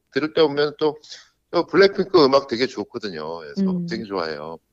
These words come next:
Speaker 1: 시원하고 랩도 잘하고. 근데 좀 지속 가능하게 좀 책임성 조금씩만 이렇게 좀 더 해서 우리의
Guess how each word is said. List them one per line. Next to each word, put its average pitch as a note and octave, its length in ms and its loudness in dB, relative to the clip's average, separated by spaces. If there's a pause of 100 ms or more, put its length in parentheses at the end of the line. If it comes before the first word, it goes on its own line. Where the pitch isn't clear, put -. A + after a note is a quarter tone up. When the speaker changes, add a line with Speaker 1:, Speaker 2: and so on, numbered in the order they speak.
(260)
Speaker 1:
시원하고 E2 800 -4
랩도 D#2 280 -8
잘하고. D2 560 -8 (580)
근데 A2 120 -4
좀 G#2+ 180 -2
지속 B2+ 280 0
가능하게 F#2 760 0
좀 D#2+ 280 -12 (240)
책임성 C3 520 -4
조금씩만 F2+ 960 -4
이렇게 D2 380 -12
좀 - 240 -14
더 E2 200 -8 (280)
해서 F2+ 460 -2
우리의 E2+ 520 -2